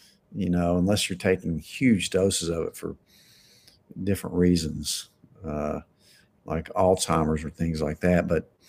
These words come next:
you know, it's safe. It's been around for a hundred years. And, uh, you know, a hundred years ago, they didn't even know what a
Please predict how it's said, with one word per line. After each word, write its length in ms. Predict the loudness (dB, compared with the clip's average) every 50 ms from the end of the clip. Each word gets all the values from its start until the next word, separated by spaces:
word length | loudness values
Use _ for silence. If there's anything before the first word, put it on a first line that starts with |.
| -20 -20 -20 -20 -20 -20 _ _ 0
you 100 | 4 6
know, 140 | 8 8
it's 100 | 8 6 6
safe. 520 | 4 4 6 8 8 8 10 8 6 6
It's 140 | 2 0 2
been 160 | 4 6 6
around 320 | 8 6 6 6 6 4 2
for 180 | 0 -2 -4
a 60 | -4
hundred 420 | -2 0 0 2 2 2 0 0 2
years. 500 | 2 2 2 2 0 -2 -4 -8 -8 -10 _ _ _ _ _ _ _ _ _ _ _ _ _ -20 -12 -6
And, 400 | -4 -2 0 0 0 2 2 2
uh, 240 | 2 2 0 0 -2 -6 _ _ _ _ _ _ _ _ _ _ _ _ _ _ _
you 120 | -4 0 0
know, 60 | 2
a 40 | 4
hundred 200 | 4 4 6 6
years 160 | 4 4 6
ago, 120 | 6 6
they 80 | 6 6
didn't 120 | 6 6
even 120 | 4 4 6
know 120 | 6 6
what 180 | 6 6 6 6
a 160 | 4 0 -4